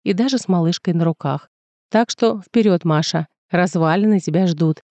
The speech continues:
Я почувствовала такое нетерпение, что едва дождалась Элли. "Элли, я ненадолго отлучусь. Хочу сходить в то место, что ты мне показывала. На всякий случай, если малышка проснётся, сразу дай ей молочка". Соломинку я воткнула.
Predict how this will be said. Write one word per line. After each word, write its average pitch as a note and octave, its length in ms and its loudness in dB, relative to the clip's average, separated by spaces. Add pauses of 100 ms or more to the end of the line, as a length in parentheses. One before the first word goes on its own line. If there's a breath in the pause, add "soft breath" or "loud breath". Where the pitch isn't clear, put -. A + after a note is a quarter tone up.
(460)
Я E3+ 180 -2
почувствовала F3+ 580 0
такое G3+ 280 0
нетерпение, G3+ 680 2
что - 160 -2
едва F3 320 2
дождалась F3+ 520 0
Элли. D3+ 360 0 (1000)
"Элли, A3 280 2
я E3+ 260 2
ненадолго A3 560 2
отлучусь. A3+ 640 -2 (340)
Хочу G3+ 280 0
сходить F#3 360 -2
в - 40 -20
то G3 120 2
место, G3+ 420 2
что - 180 -4
ты G3+ 100 0
мне G3+ 140 4
показывала. D3+ 680 -2 (300)
На G#3 160 2
всякий A3 320 -2
случай, E3+ 500 -4 (140)
если F3 300 -2
малышка F3 380 0
проснётся, F3 600 -2 (260)
сразу A3 380 0
дай F3+ 160 0
ей E3+ 140 2
молочка". E3+ 560 -2 (360)
Соломинку F#3 600 -2
я E3+ 160 2
воткнула. D3+ 560 -4